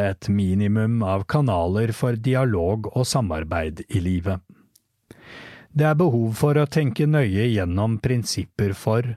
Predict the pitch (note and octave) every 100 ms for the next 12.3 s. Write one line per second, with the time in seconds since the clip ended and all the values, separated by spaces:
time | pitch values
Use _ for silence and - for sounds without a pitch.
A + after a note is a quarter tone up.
0 | - - - C3 A2+ C3+ B2+ D#3 D3 -
1 | F#2+ F2+ A2 A#2+ G2 E2+ F2+ F2+ - -
2 | - F2 E2+ - F#2 G2 - A2 G#2+ -
3 | - B2+ B2 F#2 D#2+ D#2+ E2 F2 F#2+ F2
4 | - G2+ F#2 F2 F2 - - - _ -
5 | - - - - - G#2 A2+ G#2 F#2 F#2+
6 | - - A2 B2+ F#2+ G2+ - C3 B2+ F#2
7 | - F#2 F2 F#2 F#2 G2+ - A2+ A2+ -
8 | - - - C3+ C3 - C#3+ - A#2+ G2
9 | G#2+ B2+ A#2+ F#2+ F#2 - A#2+ - G2 G2
10 | G#2+ - - C#3 A2 E2+ G#2+ A#2 - F2
11 | E2+ A#2+ G#2 F2 F#2 - G2+ F#2+ - A#2
12 | A2 A2 -